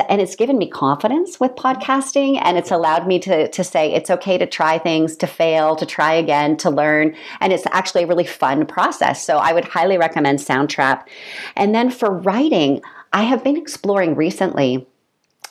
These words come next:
Speaker 1: some new tools for creating books. And again, as you were talking about being self-published earlier,
Speaker 2: Yes.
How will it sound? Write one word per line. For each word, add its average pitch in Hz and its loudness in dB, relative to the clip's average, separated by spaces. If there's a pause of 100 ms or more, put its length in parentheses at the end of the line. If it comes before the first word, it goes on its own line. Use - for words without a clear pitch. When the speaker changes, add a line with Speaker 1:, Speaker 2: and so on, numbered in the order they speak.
Speaker 1:
some 170 0
new 175 2
tools 160 0
for 143 -2
creating 151 0
books. - -4 (260)
And 170 0
again, 170 0
as 156 0
you 156 0
were 160 2
talking 156 0
about 147 0
being 156 0
self-published 147 0
earlier, 247 2
Speaker 2:
Yes. - -16